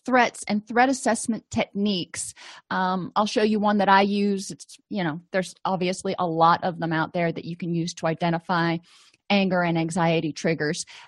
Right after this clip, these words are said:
Um, we'll explore intervention techniques. What, what can we do once we identify what the threats are? Then we'll define depression, uh, examine the connection between depression, anger, and anxiety, so wrapping it all up in a nice little package,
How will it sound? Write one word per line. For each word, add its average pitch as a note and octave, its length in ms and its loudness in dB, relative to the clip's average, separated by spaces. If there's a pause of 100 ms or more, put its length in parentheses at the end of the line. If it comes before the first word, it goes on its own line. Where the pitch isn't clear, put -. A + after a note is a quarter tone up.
(140)
Um, G#2 380 -8 (340)
we'll D4 160 6
explore D4+ 400 2
intervention C#4+ 560 2
techniques. - 500 -6
What, C4+ 200 0
what B3 200 0
can C#4 320 2
we G3+ 120 2
do E3+ 200 -2
once F3+ 280 -6
we A3 100 2
identify G3 600 0
what F3+ 200 0
the G#3 80 -4
threats - 340 -4
are? E3 320 -2 (960)
Then B3+ 140 4
we'll D4+ 120 8
define B3+ 420 4
depression, F#3+ 680 -2 (240)
uh, G3 200 -6
examine A#3 420 0
the A#3 60 -2
connection B3 500 2
between A3 340 -2
depression, A3+ 720 0
anger, G3 480 0
and F3+ 160 -2
anxiety, D#3+ 600 0
so E3+ 280 -6 (160)
wrapping F3+ 480 0
it F#3+ 100 -2
all F#3 180 2
up F#3 140 -2
in F3+ 80 -6
a F3 60 -4
nice E3+ 260 -2
little F#3+ 140 -6
package, E3 580 -4